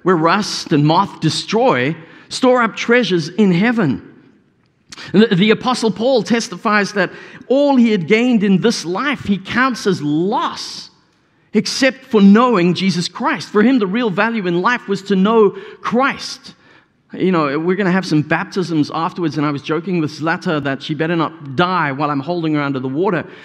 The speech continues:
because that would look awkward when I try and explain that to the police.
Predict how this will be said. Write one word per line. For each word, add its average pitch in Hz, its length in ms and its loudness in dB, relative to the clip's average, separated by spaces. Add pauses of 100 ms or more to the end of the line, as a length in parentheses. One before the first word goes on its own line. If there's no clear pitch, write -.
(160)
because 175 320 0
that 180 240 -2
would 185 120 0
look 165 240 -4
awkward 190 380 -2
when 151 140 0
I 151 60 -2
try 180 180 -6
and 170 80 0
explain 170 400 -4
that 180 200 -2
to 175 80 -6
the 139 80 -6
police. 165 540 -4